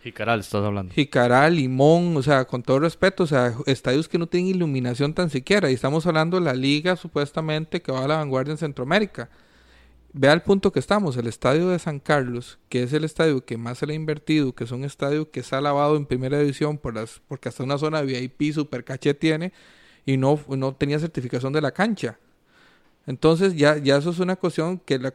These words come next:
Speaker 2: ya digamos, esto en vez de, de lamentarnos, porque a estos equipos no, o sea, eso debería venir una presión de la federación y empezar o negociar, está bien, bajemos un po-, unos
Speaker 1: Sí, sí,
Speaker 2: poco.
Speaker 1: no, no, no estoy defendiendo, digamos, a los
Speaker 2: Sí.
Speaker 1: clubes.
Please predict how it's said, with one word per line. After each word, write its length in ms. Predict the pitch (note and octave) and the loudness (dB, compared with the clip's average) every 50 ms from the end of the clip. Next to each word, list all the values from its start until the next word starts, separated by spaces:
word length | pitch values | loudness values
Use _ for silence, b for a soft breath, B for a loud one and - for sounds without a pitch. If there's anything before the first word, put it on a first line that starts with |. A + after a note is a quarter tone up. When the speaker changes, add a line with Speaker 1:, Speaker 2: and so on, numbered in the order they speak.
| _ _ | _ _
Speaker 2:
ya 260 | - B2+ B2+ B2+ B2+ C3+ | -18 -8 -4 -2 0 0
digamos, 340 | D3 D3+ D#3+ E3 E3 C#3 | 0 0 0 -2 -4 -2
esto 260 | D3+ C#3+ D3 - - F3+ | -2 -2 -2 -2 -2 -2
en 80 | F3 | 0
vez 140 | F#3 F#3+ F3 | 0 2 2
de, 160 | D3 B2+ A#2 | 0 -2 -4
de 140 | - B2 B2+ | -4 -6 -6
lamentarnos, 640 | B2 B2 B2 B2 B2 A#2+ - D#3 E3+ E3+ D#3+ C#3 | -4 -4 -4 -6 -4 0 2 2 2 2 0 -4
porque 220 | - - C3 - E3 | -6 -8 -4 -2 -2
a 40 | E3 | -2
estos 200 | E3 - F3+ - | -2 -4 -8 -8
equipos 320 | D#3 - F3 D#3+ - D3 | -6 -6 -6 -6 -6 -6
no, 180 | C#3 C#3 D#3 F3 | -6 -4 -6 -6
o 120 | D#3 C3 B2+ | -6 -8 -8
sea, 220 | - C3+ B2+ A#2 A2 A2+ | -8 -8 -8 -8 -8 -10
eso 220 | C3+ B2+ - D#3 | -8 -4 -2 0
debería 260 | D#3 D#3+ D#3+ D#3+ E3 | 2 2 2 2 0
venir 220 | E3+ E3+ D#3+ D#3 D#3+ | 0 0 -2 -2 -4
una 160 | E3+ F3 F3 | -4 -4 -4
presión 340 | - - C#3+ B2+ C#3 C3+ C#3+ | -4 -4 -4 -2 -2 -2 -2
de 80 | D#3+ | 0
la 100 | E3+ F3 | 0 0
federación 540 | D#3+ - D#3 C3 B2+ B2 A#2+ C3+ C#3 D3+ E3+ F3+ | 2 2 2 0 0 0 0 0 0 0 0 -2
y 40 | |
empezar 440 | F3 D#3+ D3+ B2+ - B2+ C3 C#3+ E3+ b b b b b b b b b b b | -2 -2 -4 -2 -2 -2 -2 -2 -4 b b b b b b b b b b b
o 120 | - D3+ D3+ | 4 4 6
negociar, 400 | C#3+ C#3+ B2+ C3 A#2+ C#3+ E3 G3 | 6 4 2 2 4 4 4 4
está 240 | G#3 F#3 D3+ F3+ F3+ | 4 2 2 2 2
bien, 180 | G3 F#3+ D#3 | 2 2 0
bajemos 380 | C3+ C3 B2+ D#3 E3+ G3 G3+ G3+ | -2 -2 -2 0 0 0 0 0
un 100 | G#3+ G3+ | 0 0
po-, 140 | - G#3+ E3 | 0 0 0
unos 220 | D#3 C#3+ C3+ C3 | 0 0 -2 0
Speaker 1:
Sí, 60 | C#3 | 2
sí, 120 | D3 E3+ C#3+ | 4 4 4
Speaker 2:
poco. 160 | C3 C3 C3+ | 4 4 4
Speaker 1:
no, 160 | B2+ B2+ C3+ | 2 2 2
no, 40 | C#3+ | 4
no 120 | C3 C3 | 4 2
estoy 180 | C3 - - D#3 | 4 4 4 4
defendiendo, 600 | D3+ D#3+ C3+ C3+ A#2 A#2 B2+ C#3 D3+ D#3 D#3 D#3 | 4 4 4 2 2 4 4 2 2 4 4 4
digamos, 300 | C3+ A#2+ C3+ C#3+ D3 B2+ | 4 4 4 4 2 2
a 40 | A2+ | 2
los 140 | G2 D#3 F3 | 2 0 0
Speaker 2:
Sí. 60 | F#3+ | 2
Speaker 1:
clubes. 280 | G3+ D#3 F3 C#3+ G2 | 4 6 6 6 6